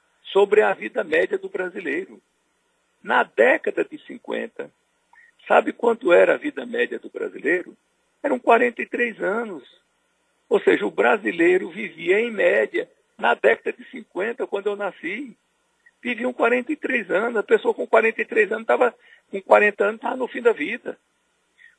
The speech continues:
Hoje, graças a Deus, nós estamos vivendo setenta e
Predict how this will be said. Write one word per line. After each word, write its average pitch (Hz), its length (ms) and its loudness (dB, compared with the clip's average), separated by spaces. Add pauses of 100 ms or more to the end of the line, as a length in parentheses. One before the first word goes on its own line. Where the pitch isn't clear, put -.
(140)
Hoje, 190 560 2
graças - 480 -8
a 123 60 -2
Deus, 160 440 -6 (560)
nós 196 220 -2
estamos 202 500 -8
vivendo 180 640 -6 (380)
setenta 233 720 4
e - 120 -8